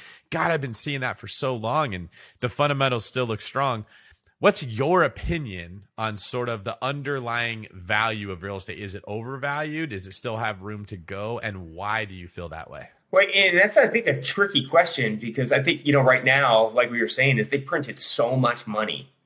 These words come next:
Speaker 2: and they stuck so much money in our market. I think everything's overvalued. And so it's just, that's the inflation bringing everything up.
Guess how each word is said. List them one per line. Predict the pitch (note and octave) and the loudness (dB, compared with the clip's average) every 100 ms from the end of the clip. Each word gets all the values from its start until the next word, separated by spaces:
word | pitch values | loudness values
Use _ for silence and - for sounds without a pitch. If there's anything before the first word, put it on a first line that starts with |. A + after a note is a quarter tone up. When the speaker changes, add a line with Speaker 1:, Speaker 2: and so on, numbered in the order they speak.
| _ - | _ -4
Speaker 2:
and | A#2 A2 | -2 0
they | |
stuck | G2+ - A#2+ - | -2 2 2 2
so | - C#3+ D#3 | -6 -2 2
much | D#3 - | 0 2
money | C#3+ C3+ | 0 4
in | |
our | G#2+ | 2
market. | G2 B2 C3 A2 | 4 2 2 0
I | - | 0
think | C#3 F#3+ - _ - | 0 -2 -6 _ -2
everything's | C3+ G#3+ D3 - F#2+ - | 0 4 2 2 -10 -8
overvalued. | E2+ F#2 D2+ A#1 - - _ _ _ _ _ _ _ - | -10 -6 -6 -6 -10 -16 _ _ _ _ _ _ _ 0
And | C3 B2+ | 2 2
so | - D3 | 6 6
it's | D3 | 6
just, | D3+ C#3+ | 2 2
that's | C#3 C3+ C3+ | 6 4 4
the | C3 A#2+ | 2 2
inflation | A2+ C3+ D3 C3 G#2+ | 4 4 4 4 4
bringing | A2+ A2 G#2 | 4 4 2
everything | A#2 A#2+ A2+ A2 G#2 | 2 2 0 -2 2
up. | B2+ A#2 G2 | 4 6 4